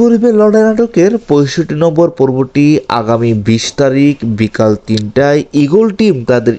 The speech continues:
YouTube চ্যানেলে আপলোড করে থাকবে। আপনারা সকলেই ই-, ঈগল টিমের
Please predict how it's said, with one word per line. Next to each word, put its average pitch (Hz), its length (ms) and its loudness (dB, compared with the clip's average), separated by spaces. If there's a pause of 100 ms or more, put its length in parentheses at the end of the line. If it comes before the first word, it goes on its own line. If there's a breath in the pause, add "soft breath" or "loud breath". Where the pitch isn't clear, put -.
(140)
YouTube 117 400 0
চ্যানেলে 120 340 0 (360)
আপলোড 127 340 -4
করে 107 220 -2
থাকবে। 98 320 -4 (880 loud breath)
আপনারা 110 340 -2 (180)
সকলেই 135 480 2 (800 loud breath)
ই-, - 120 -2 (180)
ঈগল 180 220 2 (100)
টিমের 202 300 2